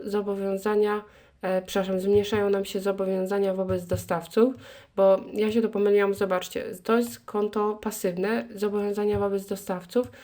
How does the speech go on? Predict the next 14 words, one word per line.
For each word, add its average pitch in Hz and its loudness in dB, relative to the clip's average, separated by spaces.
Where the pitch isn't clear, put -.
saldo, 226 4
e, 190 0
początkowe 208 0
jest 190 -2
po 196 -4
prawej 185 -2
stronie, 180 0
tu 214 4
by 202 2
były 196 2
zwiększenia, 220 2
tu 220 -10
są 190 -4
zmniejszenia 180 -2